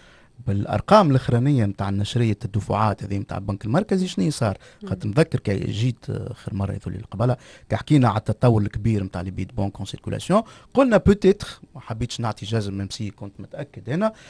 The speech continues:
Speaker 1: اللي سبب هو القانون متاع الشيكات اللي خلى العباد تعوض الوسائل الدفع التقليديه اللي تعرفها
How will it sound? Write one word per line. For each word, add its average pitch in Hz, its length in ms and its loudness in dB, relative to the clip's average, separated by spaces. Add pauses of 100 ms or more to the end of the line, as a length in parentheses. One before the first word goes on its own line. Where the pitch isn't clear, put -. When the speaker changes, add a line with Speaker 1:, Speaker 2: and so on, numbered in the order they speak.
(180)
Speaker 1:
اللي 139 140 6
سبب 151 380 2
هو 160 160 0
القانون 143 360 0
متاع 113 180 -4
الشيكات 156 520 -4
اللي 202 160 -2
خلى 185 280 0
العباد 117 440 0 (320)
تعوض 156 460 2 (100)
الوسائل 107 720 -6
الدفع 104 400 -6
التقليديه 98 520 -8
اللي 98 120 -6
تعرفها 190 380 -4